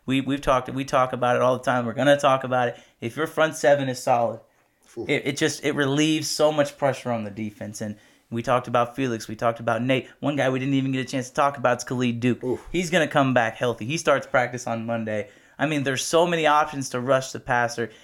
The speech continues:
Speaker 1: You got a guy, a next level guy in Daniel Green. It's not very often that you have next level guys at the defensive end position and the middle linebacker
Speaker 2: Yeah,
Speaker 1: position.
Speaker 2: yeah. And especially for K-State to have that this year, coming off of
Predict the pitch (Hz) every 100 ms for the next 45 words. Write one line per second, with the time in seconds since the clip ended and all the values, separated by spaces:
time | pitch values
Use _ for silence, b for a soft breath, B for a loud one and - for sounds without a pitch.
0 | B 120 113 139 156 139 143 135 120 120
1 | 143 139 - 143 135 123 120 117 113 110
2 | 117 113 107 110 139 135 110 b b b
3 | b _ - - 202 220 208 202 196 185
4 | 175 120 117 117 156 135 123 143 143 143
5 | 131 127 127 123 117 - b b 120 -
6 | 107 135 156 160 143 127 127 123 117 120
7 | 117 117 120 b b - 117 107 117 127
8 | 113 107 107 101 - - - - - -
9 | - - - - b b 151 151 185 180
10 | 151 - 147 147 147 135 143 143 117 120
11 | 113 120 117 - b b b _ 120 123
12 | 143 - 131 123 123 123 _ - 160 165
13 | 170 156